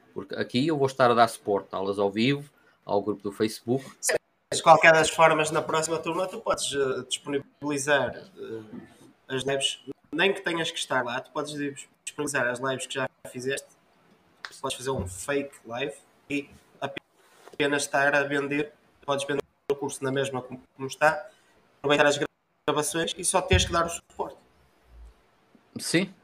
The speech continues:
Speaker 1: é,
Speaker 2: Não precisas
Speaker 1: é,
Speaker 2: estar a gravar, mas
Speaker 1: é uma ideia, é uma ideia. Mas por este
Speaker 2: Estás a ver como chegámos aos M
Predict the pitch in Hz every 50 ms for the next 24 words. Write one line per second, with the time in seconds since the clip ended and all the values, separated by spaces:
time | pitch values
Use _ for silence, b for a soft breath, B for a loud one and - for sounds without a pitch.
0 | - - 101 107 123 127 - - 143 139 139 - 151 143 139 147 143 139 131 143
1 | 143 147 143 147 143 151 156 156 165 160 151 151 156 156 160 165 - - - -
2 | - 135 131 123 120 120 117 110 104 113 113 139 139 110 101 98 98 101 98 98
3 | 98 98 95 - - b b b b b b b - 110 113 117 120 120 120 117
4 | 113 - - - - _ _ _ - - _ 123 127 131 143 139 131 - - _
5 | _ _ - 202 220 214 226 220 240 240 233 226 - - 220 220 208 208 202 196
6 | 214 208 196 202 202 -